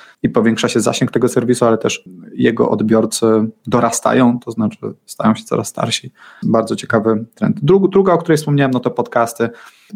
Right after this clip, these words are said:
Jakby nie muszę chyba nikogo przekonywać. Wszyscy, którzy słuchają tej audycji, pewnie sami są, e, w pewnym sensie zafascynowani podcastami, czy są użytkownikami podcastów. Z naszej perspektywy treści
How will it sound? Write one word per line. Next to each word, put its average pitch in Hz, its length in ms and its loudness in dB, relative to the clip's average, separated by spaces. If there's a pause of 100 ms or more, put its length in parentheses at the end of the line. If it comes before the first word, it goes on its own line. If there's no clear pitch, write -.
(160)
Jakby 120 260 2
nie 123 100 8
muszę 123 220 2
chyba 117 200 0
nikogo 120 360 2
przekonywać. 113 680 0
Wszyscy, - 320 -10
którzy 110 300 0 (200)
słuchają 113 420 0
tej 110 140 0
audycji, 110 400 0
pewnie 110 400 2 (360)
sami 113 280 0
są, 113 400 0 (1040)
e, 120 40 -14
w - 80 -20
pewnym 110 280 2
sensie 110 500 0 (100)
zafascynowani 110 880 2 (560)
podcastami, 110 500 0
czy 107 100 -10
są 113 140 -2
użytkownikami 110 640 0
podcastów. - 760 -4 (260)
Z 113 80 -2
naszej 117 280 2
perspektywy 113 760 0 (720)
treści 113 580 0